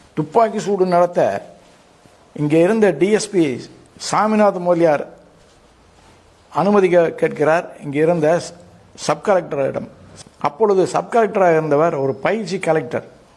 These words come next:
இளைஞர், ரங்கமணி என்று பெயர். அவர் இத்தனைக்கும் பிராமண வகுப்பை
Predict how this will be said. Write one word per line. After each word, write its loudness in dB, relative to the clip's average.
இளைஞர், 2
ரங்கமணி 0
என்று 0
பெயர். -2
அவர் -2
இத்தனைக்கும் -2
பிராமண 0
வகுப்பை 0